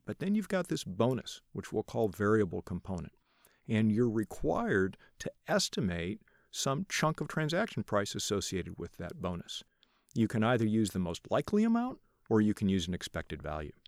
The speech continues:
So let's keep it easy. Let's use the most likely amount.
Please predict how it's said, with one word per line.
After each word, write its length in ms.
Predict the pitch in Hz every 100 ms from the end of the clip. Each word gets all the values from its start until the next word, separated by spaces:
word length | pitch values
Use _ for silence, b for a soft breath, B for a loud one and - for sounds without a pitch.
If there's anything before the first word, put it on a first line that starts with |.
| - b b b b b
So 640 | - 151 131 127 127 127 117
let's 360 | 127 143 - - _ _
keep 240 | - 151 196
it 80 |
easy. 400 | 120 92 92 117 - -
Let's 240 | 117 - -
use 240 | 123 123
the 80 | 113
most 280 | 117 123 - _ _
likely 400 | 92 117 - 160
amount. 400 | 165 196 123 98